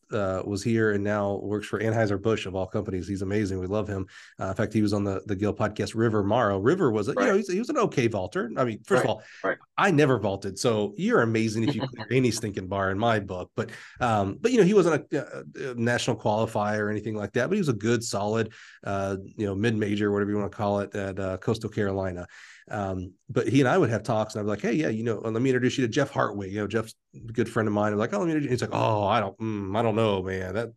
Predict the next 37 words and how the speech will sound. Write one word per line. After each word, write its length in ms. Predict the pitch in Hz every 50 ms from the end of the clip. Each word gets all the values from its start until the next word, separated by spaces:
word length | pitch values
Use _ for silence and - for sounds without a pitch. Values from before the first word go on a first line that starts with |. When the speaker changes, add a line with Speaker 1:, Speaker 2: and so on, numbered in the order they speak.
| _ _
Speaker 1:
guy 200 | - 127 104 107
jumped 280 | 101 92 101 110 92 92
six 180 | - 113 - -
meters 440 | 147 147 143 143 143 139 135 113
and 160 | 104 98 92 - - - - - - _
American 260 | - 113 107 107 110 123
<laughs> 60 | 143
record 220 | 139 - - - - -
holder." 220 | 156 151 147 143
And 60 | 135
I 20 | 139
was 60 | 131
like, 140 | 135 135 - -
Oh, 40 |
yeah, 140 | 156 139 117
no, 100 | 110 113
it's 140 | 113 113 -
just 160 | 160 139 147
Jeff, 220 | - 139 110 - -
bro. 200 | 95 92 90 _ -
Like, 180 | 104 101 - - _ - _ _
<laughs> 480 | 233 202 208 - - - - - 175 -
I 140 | 135 151 147
know 160 | 160 175 160
he, 200 | 143 151 120 - - - - -
he, 80 | 147
he 280 | 143 127 151 170 143 135
jumped 220 | 127 170 170 160
really 160 | 165 156 135 120
high. 200 | 143 131 110 107
I 60 | 101
get 200 | 104 135 127 -
that, 160 | 117 110 101
but 100 | 107 123
you 60 | 135
know 80 | 135 127
what? 200 | 131 139 131